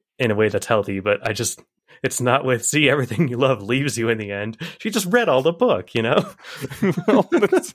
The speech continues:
Speaker 2: it's like, you know what? I'm, I'm just not gonna argue the point.
Speaker 1: I, I see where you're coming from, but,
Speaker 2: Yeah.
Speaker 1: uh, you know, finite things of certain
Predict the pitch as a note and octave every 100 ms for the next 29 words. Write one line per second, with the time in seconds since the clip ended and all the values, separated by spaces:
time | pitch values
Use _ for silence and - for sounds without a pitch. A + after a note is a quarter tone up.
0 | G4 - - - - - - A#3 - C4
1 | E4 - - - _ _ - G#3+ D3 D#3
2 | F3 F#3+ F#3 F3+ _ _ _ C3 C3+ D3+
3 | - B2+ C3 - C3 C#3 C3 A2+ A#2 A2
4 | G#2 - - - - - D#3 - C#3 C#3
5 | D3+ C#3+ G3+ D#3 B2 B2+ G2+ F#2 F2 D#2
6 | E2+ - G2+ F#2+ - - G#2+ - - -
7 | G2+ F#2 F2 _ _ _ _ B2+ G2+ -
8 | - C#3+ E3+ - - G2+ G2+ G#2 - -
9 | - _ _ _ - A#2+ F#2+ - C3+ A#2
10 | G#2 G2